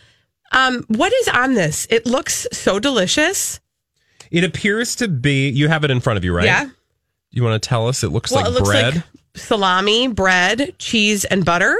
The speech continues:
Speaker 2: Yeah.
Speaker 1: Is that what it is? I will tell you, I went to the Jimmy John's site, and you, they say, "For a limited time, the Frenchie," and it tells you nothing about the Frenchie, and then you ha-, can click a button that just says, "Order here."
Speaker 2: Interesting.
Speaker 1: So that's it.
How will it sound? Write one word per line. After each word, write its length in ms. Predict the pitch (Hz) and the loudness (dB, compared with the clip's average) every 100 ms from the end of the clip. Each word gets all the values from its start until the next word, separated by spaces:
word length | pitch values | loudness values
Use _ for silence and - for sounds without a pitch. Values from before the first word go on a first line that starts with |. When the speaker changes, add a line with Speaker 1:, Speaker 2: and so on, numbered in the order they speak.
| 480 | -2
Speaker 2:
Yeah. 260 | 143 147 113 | -2 0 2
Speaker 1:
Is 80 | |
that 120 | 202 226 | 2 2
what 100 | 269 | 0
it 60 | |
is? 160 | 349 359 - - - | 0 -4 -12 -20 -4
I 60 | 247 | -2
will 100 | 294 | 0
tell 220 | 285 339 | 0 0
you, 200 | 359 392 | 2 2
I 40 | 370 | 2
went 260 | 269 311 _ _ | 0 -4 _ _
to 140 | - 311 | -6 -2
the 140 | 330 | 0
Jimmy 260 | 240 214 208 | 2 2 2
John's 340 | 208 185 190 | 2 0 0
site, 460 | - 165 226 - - _ _ _ _ - _ - _ - - - | 0 0 0 -4 -16 _ _ _ _ -20 _ -20 _ -20 -12 -2
and 260 | 220 220 - - - - | 0 -2 -6 -16 -10 -2
you, 300 | 226 247 247 | 0 2 -2
they 300 | 208 196 214 | -2 0 0
say, 360 | - 214 196 | 0 2 2
"For 180 | 190 233 | 0 -2
a 40 | 240 | 0
limited 280 | 302 339 | 0 0
time, 340 | 247 339 370 247 | 0 0 0 0
the 80 | 208 | 0
Frenchie," 600 | 339 359 - 226 160 - | 0 0 2 2 2 0
and 140 | 208 | -2
it 80 | - | -2
tells 240 | 214 196 | -2 0
you 80 | 196 | 0
nothing 320 | 196 - 262 | 0 0 0
about 200 | 247 202 | 0 0
the 80 | 190 | 0
Frenchie, 440 | 180 180 165 160 160 | 0 0 0 -2 -2
and 140 | 180 190 | 0 2
then 120 | 185 | 2
you 120 | 185 | 2
ha-, 80 | 196 | 0
can 140 | - 202 | -2 -4
click 220 | 233 226 | -2 -2
a 60 | 202 | 0
button 200 | 190 190 | 0 0
that 100 | 160 | 0
just 160 | 165 | -2
says, 180 | - 170 | -2 -4
"Order 300 | - 170 165 156 | -2 -2 0 -2
here." 320 | - 143 - _ _ _ _ | -2 -6 -8 _ _ _ _
Speaker 2:
Interesting. 420 | 151 151 117 - 85 | -8 -6 -10 -10 -4
Speaker 1:
So 160 | 247 | 0
that's 280 | 247 415 - | 0 0 0
it. 160 | - | -2